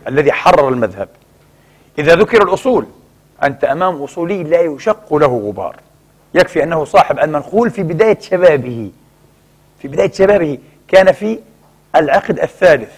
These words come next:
في أواسط العقد الثالث، علقه من علم أستاذه، آه، شيخ الحرمين، إمام الحرمين عبد الملك الجويني رضوان الله تعالى عليه،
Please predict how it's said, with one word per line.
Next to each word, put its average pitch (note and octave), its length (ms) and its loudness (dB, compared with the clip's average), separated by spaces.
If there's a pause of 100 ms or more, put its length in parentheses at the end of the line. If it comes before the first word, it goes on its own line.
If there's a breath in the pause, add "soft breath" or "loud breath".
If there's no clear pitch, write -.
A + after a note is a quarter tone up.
في E3 180 -2
أواسط G#3+ 420 4
العقد D#3 340 -8
الثالث، C#3 420 -4 (580 soft breath)
علقه F#3+ 460 6
من E3+ 160 -2
علم D#3+ 260 -4
أستاذه، G3 640 -2 (440)
آه، G#3+ 240 4 (180)
شيخ F#3 340 2
الحرمين، C#3+ 560 -2
إمام F3 240 0
الحرمين D3+ 540 0
عبد C3 180 0
الملك D#3+ 240 -2
الجويني C3+ 600 0
رضوان C3+ 320 2
الله C#3+ 260 2
تعالى B2+ 320 4
عليه، A#2 280 4